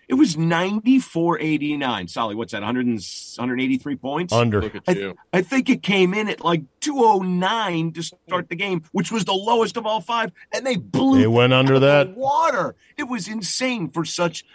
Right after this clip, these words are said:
Speaker 1: an offensively efficient and prolific team that the Nuggets are. The, the, I mean, the Heat, yes, they, they did everything they could.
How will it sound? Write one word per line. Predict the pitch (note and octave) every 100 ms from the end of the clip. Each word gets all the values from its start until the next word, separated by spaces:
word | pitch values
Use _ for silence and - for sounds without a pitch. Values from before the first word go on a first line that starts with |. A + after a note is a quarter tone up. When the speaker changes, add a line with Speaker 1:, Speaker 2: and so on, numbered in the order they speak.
| -
Speaker 1:
an | D3 - - -
offensively | C3+ C#3 F3+ E3 D3+ C3 C#3+ -
efficient | B2+ _ C3 A#2+ C#3+ C#3 -
and | A#2 F#2+
prolific | A#2+ A2 A#2 - -
team | B2 A2+ A#2+ - _
that | G#2+ F#2
the | G#2+
Nuggets | F#2 F#2 C#3 D3+
are. | G2+ D#2+ D2+ F2 _ _ _ _ _ -
The, | A2+ - -
the, | A#2+ A2+
I |
mean, | B2 A#2 A2 - _ -
the | G#2 A2
Heat, | D#3 G3 -
yes, | D3 F3+ E2+
they, | A2+ A#2+
they | E3+
did | F3+ F#3+
everything | - D3 D#3 D#3+ C#3+
they | A#2+
could. | F#2 G#2 A2+ C#3